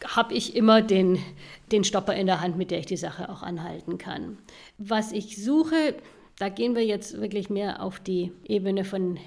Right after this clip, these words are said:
Lebenserfahrung, ist, ich verstehe mich selber als Agierende in dem Feld. Und da bin ich einfach auch nur ein Mensch. Ich hab eben diese Hilfsmittel mit an der Hand und stelle aber,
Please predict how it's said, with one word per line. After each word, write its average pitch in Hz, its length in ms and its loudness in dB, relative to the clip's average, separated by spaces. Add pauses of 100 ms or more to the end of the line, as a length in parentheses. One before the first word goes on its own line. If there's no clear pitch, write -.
(140)
Lebenserfahrung, 240 1080 -2
ist, 208 460 -6 (140)
ich 226 140 -8
verstehe 196 320 -4
mich 180 260 -4
selber 214 600 -2
als 185 320 -2
Agierende 180 560 0
in 165 220 -4
dem 160 180 -4
Feld. 151 560 -10
Und 190 160 -8
da 180 80 -4
bin 196 220 -2
ich 185 120 -2
einfach 170 260 -8
auch 170 140 -10
nur 170 120 -6
ein 165 100 -6
Mensch. 196 480 -14 (360)
Ich 190 140 -8
hab 214 180 -8
eben 190 260 -2
diese 185 220 -6
Hilfsmittel 226 840 -4
mit 196 180 -6
an 175 160 -4
der 156 140 -10
Hand 214 420 -6
und 208 380 -2 (100)
stelle 208 640 -2
aber, 185 360 -4